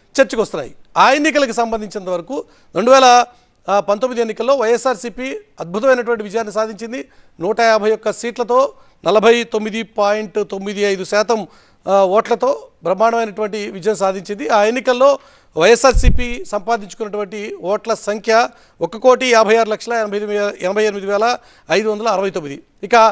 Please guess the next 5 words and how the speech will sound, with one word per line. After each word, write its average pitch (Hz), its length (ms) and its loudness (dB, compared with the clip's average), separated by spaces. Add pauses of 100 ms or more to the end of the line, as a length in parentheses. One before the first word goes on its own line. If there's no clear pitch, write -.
(320)
ప్రధాన 262 240 4
ప్రతిపక్షంగా 262 480 -4
ఉన్నటువంటి 240 280 -2
తెలుగుదేశం 226 440 -4
పార్టీకి 226 680 -4